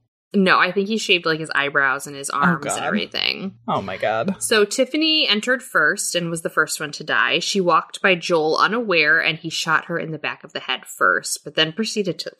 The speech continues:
Speaker 1: like, shoot her a bunch of other times. I don't know. Uh, this obviously was the first time he ever shot anyone. Uh, <laughs> she never saw him. Glee, however, did see him, and she, like, walked in and looked at him and was struck by a bullet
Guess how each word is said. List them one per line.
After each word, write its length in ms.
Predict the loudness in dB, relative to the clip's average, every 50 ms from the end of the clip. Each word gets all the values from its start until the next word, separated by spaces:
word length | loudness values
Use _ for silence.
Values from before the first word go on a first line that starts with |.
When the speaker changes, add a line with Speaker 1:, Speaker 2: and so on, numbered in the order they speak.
| -10
Speaker 1:
like, 120 | -8 -8 -6
shoot 300 | -8 -8 -8 -8 -2 4
her 140 | 4 4 4
a 40 |
bunch 240 | 4 2 0 -2 -2
of 60 | -8
other 180 | -6 -6 -6 -6
times. 340 | -8 -10 -14 -14 -14 -14 -8 -8
I 120 | -6 -6
don't 140 | -8 -12 -14
know. 160 | -14 -14 -14 _ _ -20 -20 -20 -20 -20 -20 -20 -20 -20 -20 -20 -20 -20 -20 _ -6
Uh, 180 | 0 2 2 4
this 160 | 4 2 2
obviously 320 | 2 2 4 4 2 2 2
was 100 | 2 0
the 60 | 0
first 240 | 0 0 0 0 0
time 140 | -4 -2
he 100 | -2 0
ever 100 | 0 -2
shot 240 | -2 0 2 2 0
anyone. 360 | 0 -2 -8 -8 -8 -8 -8 _ _ _ _
Uh, 680 | 0 0 2 2 2 2 2 2 0 2 0 0 0 0 -4 -8 _ _ -20 -20
<laughs> 320 | -20 -20 -20 -20 _ _
she 500 | -4 -2 0 2 4 4 4 4 4 4
never 340 | 4 4 4 4 4 2 2
saw 180 | 2 0 0
him. 400 | 0 0 -4 -8 -8 -6 -10 -12 -14 _ _ _ _ -2
Glee, 320 | 2 2 4 4 4 4
however, 440 | 4 2 2 2 2 2 2 0 -2
did 320 | -2 0 0 0 0 0 0
see 200 | 0 0 0 0
him, 320 | -2 -4 -4 -6 -8 -4 -4
and 160 | -2 -2 -2
she, 540 | -4 -2 0 2 2 2 2 2 2 0 0 -2 _ _ _ -2
like, 220 | 0 0 0 2
walked 320 | 2 0 0 0 0 0 0
in 100 | 2 2
and 160 | 2 0 0
looked 220 | -2 -2 -2 -2
at 100 | -4 -4
him 340 | 0 0 0 0 0 -2 -4 -2
and 420 | 0 2 2 2 0 -2 -6 -10 -8 -4
was 240 | -2 0 0 2 0
struck 460 | 0 0 0 2 2 2 2 -2 -6 _ -10
by 240 | -2 0 2 4 4
a 140 | 4 2 2
bullet 420 | 0 -2 -2 0 0 0 -2 -2